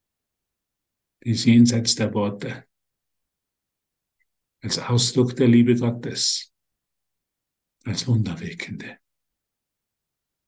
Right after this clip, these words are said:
Und so geht Paulus einfach weiter und er erklärt das Ganze.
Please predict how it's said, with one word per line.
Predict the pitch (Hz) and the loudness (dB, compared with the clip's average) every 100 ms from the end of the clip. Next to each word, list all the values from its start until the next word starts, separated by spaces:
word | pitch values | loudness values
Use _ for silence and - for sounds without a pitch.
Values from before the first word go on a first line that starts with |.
| _ _ _ _ _ _ _ _ _ _ _ _ _ _ _ _ _ _ _ _ | _ _ _ _ _ _ _ _ _ _ _ _ _ _ _ _ _ _ _ _
Und | 113 - | -4 2
so | 147 139 | 6 6
geht | 139 135 | 6 4
Paulus | 135 147 147 123 | 2 4 4 6
einfach | 127 127 123 | 4 4 4
weiter | 127 147 151 123 | 4 2 2 4
und | 110 107 | 6 6
er | 107 | 2
erklärt | 135 - 143 151 | -2 0 2 4
das | 131 117 | 4 2
Ganze. | - 104 101 | 2 2 2